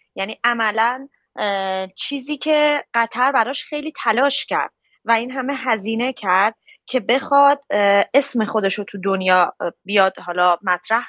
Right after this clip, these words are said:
کنه و گفتش که اصلاً هزینه ها برام مهم نیست. حالا این حجم از فن زون و فری زون و حالا ویلج و همهٔ اینایی که درست کرده بود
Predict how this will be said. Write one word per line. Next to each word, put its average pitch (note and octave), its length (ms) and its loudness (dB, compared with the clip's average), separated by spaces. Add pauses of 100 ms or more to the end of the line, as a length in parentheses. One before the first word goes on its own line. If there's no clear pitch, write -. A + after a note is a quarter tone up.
کنه F3 380 -6
و E3+ 160 0
گفتش G3 360 -10
که G3+ 80 0
اصلاً G3 220 -4
هزینه F3+ 360 -4
ها A3+ 100 -2
برام F#3 340 0
مهم F3+ 260 -10
نیست. F3+ 240 -18 (320)
حالا G#3+ 160 2
این B3 200 -2
حجم A3+ 320 -4
از A3 340 -4
فن G3+ 280 0
زون A3 320 -4
و A#3 140 0
فری G3+ 380 -6
زون A3 300 0
و A#3+ 100 0
حالا F#3+ 240 2 (340)
ویلج A3+ 360 2
و C#4+ 40 4
همهٔ A#3+ 280 0
اینایی A#3 340 2
که D4+ 100 -2
درست A#3 420 -4
کرده C4 420 4
بود B3+ 300 -8